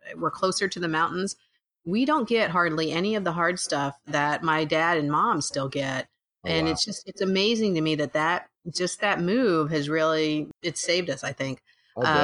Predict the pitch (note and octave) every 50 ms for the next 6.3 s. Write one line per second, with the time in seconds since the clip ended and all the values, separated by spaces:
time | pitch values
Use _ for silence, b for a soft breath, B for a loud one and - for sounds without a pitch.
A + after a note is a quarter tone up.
0 | D3 D3 D3+ E3+ D#3+ G3 F#3+ F3 E3 D3+ D3+ C#3 - C#3+ C3+ B2+ C#3+ D#3 D#3 D#3
1 | - F#3 E3+ E3+ E3+ E3+ D#3 D#3 D#3+ D3+ D3 D3+ D3 D3 D#3 D#3 D3+ D3+ D3+ E3+
2 | F#3 F3+ - F#3 E3+ D#3+ D#3 D3+ D3+ D3 D3+ D#3 D#3+ D#3+ D#3 D#3+ D#3+ D#3 D#3+ D#3
3 | D3+ C#3 C#3+ C#3+ D3 D3+ D3 D3 D3 - D#3+ D#3+ E3 D#3+ E3 D#3+ D#3+ D#3+ D#3+ D#3
4 | - - - - E3 D3+ D3 C#3+ C#3+ C#3+ C#3+ C#3 - - C#3 C3+ D3 E3 F3+ F#3+
5 | G#3 G#3 G#3 G#3 G#3+ G3+ - - - _ _ - C3+ C3+ B2 G2+ - - - C3+
6 | C#3+ D#3 D3 A2+ F#2+